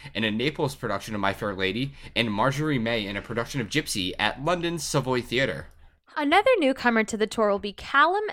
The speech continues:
Speaker 2: Evans, who'll
Speaker 1: Oh,
Speaker 2: be
Speaker 1: I know
Speaker 2: playing
Speaker 1: him.
Speaker 2: Rocky. Do you?
Speaker 1: No.
Speaker 2: Oh, sorry. He's played Eugene in a U K and international tour of Greece, performed the role of Troppo in a U K tour production of Salad Days,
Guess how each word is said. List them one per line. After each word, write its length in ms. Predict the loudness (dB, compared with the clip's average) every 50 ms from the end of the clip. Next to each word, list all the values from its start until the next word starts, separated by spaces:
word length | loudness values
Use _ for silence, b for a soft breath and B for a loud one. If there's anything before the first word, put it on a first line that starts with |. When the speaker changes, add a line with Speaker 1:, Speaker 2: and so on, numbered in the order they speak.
| -2
Speaker 2:
Evans, 500 | 0 0 0 0 -2 -4 -4 -6 -8 2
who'll 140 | 6 6 8
Speaker 1:
Oh, 40 | 8
Speaker 2:
be 60 | 8
Speaker 1:
I 60 | 8
know 200 | 10 10 10 10
Speaker 2:
playing 140 | 8 8 8 8
Speaker 1:
him. 200 | 8 8 6 4
Speaker 2:
Rocky. 400 | 2 0 0 -2 -6 -8 -10 -14 -20 -4
Do 160 | 2 4 4 6 6 6
you? 540 | 6 6 4 4 2 2 0 -2 -4 -6 -4 0
Speaker 1:
No. 380 | 2 4 4 4 4 2 -4 _ _ -20 -20 -20 _ _ _ _ _ -8
Speaker 2:
Oh, 520 | -6 -4 -2 0 0 0 0 -2 -4 -8 -12 -18 _ _
sorry. 800 | -2 6 10 12 12 12 12 10 10 8 6 6 4 2 0 -2 b b b b b b b b b b b b b b
He's 200 | 4 4 4 6
played 220 | 6 6 6 6
Eugene 480 | 6 4 4 4 4 4 4 2 2 2
in 100 | 0 2
a 60 | 0
U 180 | 2 2 2 0
K 300 | 2 2 2 4 4 4
and 320 | 6 6 6 6 4 2
international 640 | 2 2 2 4 4 6 4 4 4 2 0 -2 -2
tour 220 | 2 2 2 2
of 160 | 2 0 -4 -6
Greece, 480 | -4 -2 -2 -2 -2 -2 -6 -10 B B B B B
performed 320 | -2 2 4 4 4 4 4
the 80 | 2
role 140 | 2 2 2
of 140 | 0 -2 -4
Troppo 680 | -6 0 4 6 6 6 6 4 2 2 2 0 0
in 80 | -2 -4
a 60 | -4
U 180 | -4 -4 -4 -4
K 200 | -2 -2 -2 -2
tour 400 | -4 -6 -8 -4 0 0 0 2
production 560 | 0 -2 -2 -2 -2 -4 -6 -6 -8 -4 0
of 180 | 0 0 0 -2
Salad 540 | -4 2 4 4 6 6 4 2 -2 -2
Days, 440 | -4 -6 -6 -4 -6 -6 -8 -10 -12